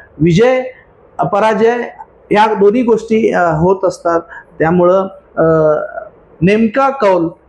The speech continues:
मतदार कोणाच्या पारड्यात, अ, पारड्यात देतील किंवा पाडतील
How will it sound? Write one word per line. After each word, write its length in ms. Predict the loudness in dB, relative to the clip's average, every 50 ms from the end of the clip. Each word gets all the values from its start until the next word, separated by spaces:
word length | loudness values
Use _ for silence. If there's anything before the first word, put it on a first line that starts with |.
| _ -4
मतदार 480 | -2 0 0 0 0 2 2 2 0 0 -4 -8 -10 -14 _ _ _ _ _ -4
कोणाच्या 380 | -2 0 0 0 0 0 0 0
पारड्यात, 540 | 0 0 0 -2 0 2 0 0 0 -4 -8 -4
अ, 140 | -2 -2 -2 -2 -6 _ _ _ _ _ _ _ -4
पारड्यात 340 | -2 0 0 2 2 2 0 0 -4 -12 -12 -14 _ -2
देतील 440 | 0 0 0 2 2 0 0 0 -2 -2 0
किंवा 220 | 0 0 2 0
पाडतील 600 | -2 -2 -2 -2 -2 -2 0 0 0 0 0 -4